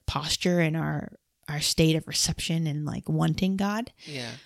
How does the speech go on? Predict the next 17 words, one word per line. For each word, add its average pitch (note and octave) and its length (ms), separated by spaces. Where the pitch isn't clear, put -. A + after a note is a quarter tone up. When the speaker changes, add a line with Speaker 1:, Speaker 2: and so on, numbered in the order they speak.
Speaker 1:
But F#3+ 140
if G3 160
you G#4 220
want E4+ 240
God F#3 520
and F3+ 140
you A#3+ 140
walk E4 220
into C4+ 220
a A#3 60
church - 300
building E3 440
and E3 160
God's B3 220
presence D4 380
is G3 160
there, A3 320